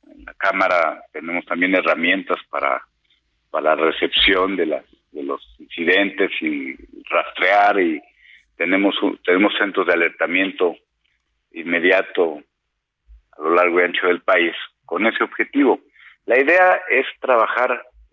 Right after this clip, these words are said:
en una colaboración muy abierta y muy, muy franca que, que logre, que logre que recobremos la confianza de la policía, en este caso de la Guardia Nacional,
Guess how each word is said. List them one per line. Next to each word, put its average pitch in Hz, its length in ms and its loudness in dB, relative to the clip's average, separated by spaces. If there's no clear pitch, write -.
en 98 100 -10
una 120 180 -2
colaboración 95 640 2
muy 117 180 2
abierta 98 580 2
y 85 120 -4
muy, 98 360 -4
muy 117 200 2
franca 120 500 0
que, 90 160 -2
que 87 120 -2
logre, 120 480 2
que 90 220 2
logre 127 420 4
que 107 120 0
recobremos 101 600 0
la 123 140 0
confianza 113 760 0
de 87 100 -4
la 82 120 0
policía, 107 680 -2
en 92 80 -10
este - 180 -14
caso 101 240 -4
de 98 60 4
la 90 100 4
Guardia 101 240 2
Nacional, 80 560 -2